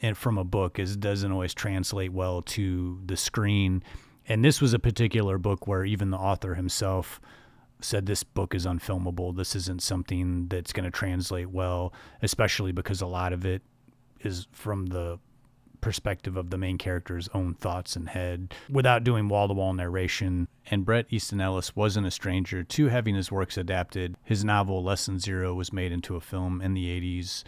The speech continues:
starring Andrew McCarthy, Jamie Gertz, and Robert Downey Junior to some success. American Psycho was his third novel, released in nineteen ninety-one. He also wrote a novel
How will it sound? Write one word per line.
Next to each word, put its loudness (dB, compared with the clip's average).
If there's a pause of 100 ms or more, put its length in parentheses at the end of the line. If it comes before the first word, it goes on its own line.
(220)
starring -4
Andrew -2
McCarthy, -4
Jamie -4
Gertz, -4
and -2 (240)
Robert 0
Downey -2
Junior 4
to 0
some 4
success. 0 (140)
American 4
Psycho 2
was -2
his -4
third 4
novel, 4
released -2
in 0
nineteen 0
ninety-one. 2
He 0
also 4
wrote 4
a 0
novel 0